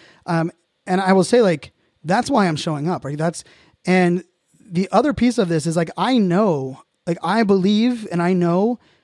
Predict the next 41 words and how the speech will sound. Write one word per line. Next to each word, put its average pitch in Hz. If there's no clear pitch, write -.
that 175
I'm 175
going 208
to 190
make 175
an 180
impact 151
and 160
I'm 170
going 175
to 180
continue 175
to 160
grow. 180
And 185
I, 170
I 175
know 180
I 185
have 160
bigger 175
things 170
in 160
the 151
works, 151
from, 151
you 151
know, 151
the, 160
the 156
removing 175
the 170
bias 165
and 165
the 156
stigmas 165
around 160
A 160
D 160
H 156
D 151